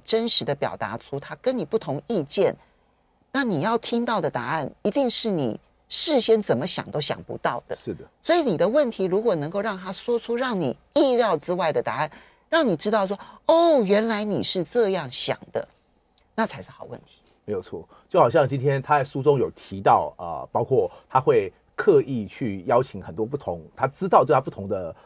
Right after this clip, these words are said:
Speaker 2: 朋友的立场来，来这个一起进-，进-，进行晚餐。
Speaker 1: 讨论枪支管制，这在美国是一个多可怕的一个议题。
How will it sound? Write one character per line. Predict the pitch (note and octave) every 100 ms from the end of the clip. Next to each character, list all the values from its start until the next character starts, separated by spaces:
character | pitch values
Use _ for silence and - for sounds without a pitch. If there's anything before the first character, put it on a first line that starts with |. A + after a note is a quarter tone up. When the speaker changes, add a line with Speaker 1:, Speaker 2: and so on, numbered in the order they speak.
| _
Speaker 2:
朋 | - B2
友 | G2+
的 | F2+
立 | B2+
场 | F#2+ C#2+ C#2
来， | D#2+ E2
来 | E2+ E2+ D#2+
这 | F#2+
个 | E2 C2 C#2 -
一 | C#3
起 | -
进-， | - A2 F#2
进-， | C3 A2
进 | B2
行 | - A2+ F#2+
晚 | -
餐。 | - -
Speaker 1:
讨 | G#3+
论 | G3 C#4+ B3
枪 | - C4 A#3+
支 | A#3 A3 A#3
管 | G3 B2 C#3
制， | - G3+
这 | C#4+
在 | C#4+ C#4
美 | F#3 B2
国 | -
是 | D#3+ -
一 | A3+
个 |
多 | G#3 D3+ G3
可 | - A#2+
怕 | F#2+ - A#2+
的 | A2+
一 |
个 | C3 -
议 | D#3+ A#2
题。 | - F#2